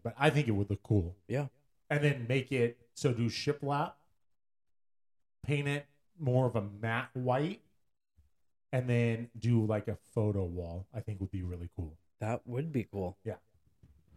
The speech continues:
Speaker 1: So,
Speaker 2: Okay.
Speaker 1: sorry, that's a little bit of a dream project, but
Speaker 2: <laughs> Well, yeah, you're tying two things in here.
Speaker 1: Yeah. But
Speaker 2: Uh,
Speaker 1: no,
Speaker 2: let's
Speaker 1: that, I, I think bathrooms make a big difference on a house.
Speaker 2: I agree.
Speaker 1: Um, even painting cabinets in a kitchen.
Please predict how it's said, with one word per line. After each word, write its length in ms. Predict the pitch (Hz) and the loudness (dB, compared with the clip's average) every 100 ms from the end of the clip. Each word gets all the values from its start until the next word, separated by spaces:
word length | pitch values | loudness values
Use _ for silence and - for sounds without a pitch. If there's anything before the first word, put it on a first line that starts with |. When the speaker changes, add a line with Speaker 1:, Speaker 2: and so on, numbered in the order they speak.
| - | -20
Speaker 1:
So, 160 | - 117 | -4 -2
Speaker 2:
Okay. 220 | - 202 - _ _ _ _ _ | 0 -2 -4 _ _ _ _ _
Speaker 1:
sorry, 240 | - 156 135 | -2 0 2
that's 200 | 139 139 | -2 -2
a 40 | |
little 180 | 131 123 | -2 0
bit 100 | 120 | -2
of 100 | 107 | -2
a 220 | 98 98 - 107 | 0 0 -2 -2
dream 320 | 117 110 107 | 0 0 -2
project, 460 | 101 95 92 95 - | -4 -2 0 -2 2
but 400 | 208 95 233 - _ | 2 2 0 -4 _
Speaker 2:
<laughs> 140 | - | -2
Well, 100 | 151 | 6
yeah, 140 | 170 165 | 8 8
you're 240 | 131 131 | 6 4
tying 340 | 123 156 151 139 | 4 4 4 4
two 160 | 156 | 2
things 260 | 151 147 135 | 2 2 4
in 140 | 156 | 2
here. 180 | 120 95 | 2 2
Speaker 1:
Yeah. 220 | 123 127 98 - _ _ _ - | 6 4 4 -8 _ _ _ 10
But 160 | 156 | 10
Speaker 2:
Uh, 60 | 147 | 12
Speaker 1:
no, 140 | 170 156 | 10 10
Speaker 2:
let's 120 | 147 | 10
Speaker 1:
that, 300 | 147 151 151 - | 8 6 6 0
I, 140 | 156 | 2
I 60 | 156 | 4
think 260 | 156 170 - | 4 2 2
bathrooms 680 | 151 165 - 180 170 - - _ _ _ | 4 4 0 -2 -2 -6 -10 _ _ _
make 200 | 139 151 | 4 6
a 60 | 131 | 4
big 180 | 131 120 | 0 0
difference 340 | 123 127 120 | 0 0 0
on 120 | 120 | 0
a 80 | 120 | 2
house. 460 | 113 107 104 - - | 2 2 0 -4 -4
Speaker 2:
I 60 | 113 | -4
agree. 320 | 101 101 110 _ _ | -2 -4 -4 _ _
Speaker 1:
Um, 360 | 120 107 98 147 | 2 2 0 -2
even 280 | 143 139 120 | -4 -4 -8
painting 400 | 123 131 135 123 | -6 -4 -4 -6
cabinets 500 | - 113 117 117 - | -4 -4 -2 -2 0
in 100 | 117 | -2
a 60 | 110 | -2
kitchen. 580 | - 117 - 117 113 | -2 -2 0 0 -2